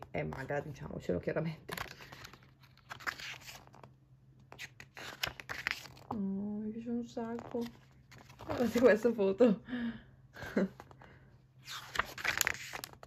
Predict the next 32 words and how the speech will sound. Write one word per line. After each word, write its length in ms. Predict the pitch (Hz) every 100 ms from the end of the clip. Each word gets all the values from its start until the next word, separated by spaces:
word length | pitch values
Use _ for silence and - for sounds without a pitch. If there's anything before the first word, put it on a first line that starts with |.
| - -
Ok, 560 | 202 233 233 165 139 160 - - - - - - - - -
bellissima. 640 | 190 160 156 - 160 151 - - - -
E 80 | -
poi 140 | 226 339
abbiamo, 580 | 269 208 170 170 160 - -
mm, 600 | 202 196 190 190 185 180 -
la 180 | 202 220
Posca, 580 | 208 208 214 - 160 -
esatto. 600 | 165 156 - - 262 - - - - -
Ecco, 300 | 170 - -
ho 80 | -
preso 240 | 202 208
questa 200 | 208 208
versione 340 | 208 190 180 185
per 180 | 208 208
questa, 460 | 147 135 - 101
perché 240 | - 180 190
nell'altra 540 | 190 185 180 180 208
invece 320 | 208 185 185
non 100 | 196
mi 80 | 214
ricordo 260 | 214 190 185
cosa 160 | 196
c'era, 260 | 208 170 170
ma 60 | 180
non 120 | 180
c'era 280 | - 151 151
questa. 380 | 139 135 - 143 - - - - - - - - - - -
Cioè, 200 | - 170
guardate 280 | 160 160 -
che 100 | 175
bella. 420 | 170 156 151 151